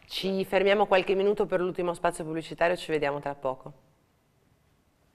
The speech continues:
Riprendiamo la diretta, riprendiamo dando un'informazione non solo al telespettatore che ha lasciato il messaggio in segreteria,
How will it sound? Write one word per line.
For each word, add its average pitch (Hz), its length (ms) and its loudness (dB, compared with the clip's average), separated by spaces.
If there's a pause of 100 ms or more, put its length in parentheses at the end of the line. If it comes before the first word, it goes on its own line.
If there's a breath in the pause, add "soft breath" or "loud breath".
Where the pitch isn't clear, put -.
(500)
Riprendiamo 151 640 -2
la 131 140 -4
diretta, 220 880 2
riprendiamo 185 720 2
dando 175 420 2
un'informazione 170 1400 -2
non 160 240 -2
solo 175 460 2
al 135 540 2
telespettatore 135 800 -4
che 135 100 -4
ha 127 40 -2
lasciato 127 420 -6
il 123 60 -8
messaggio 127 520 -6
in 131 100 -8
segreteria, 131 840 -2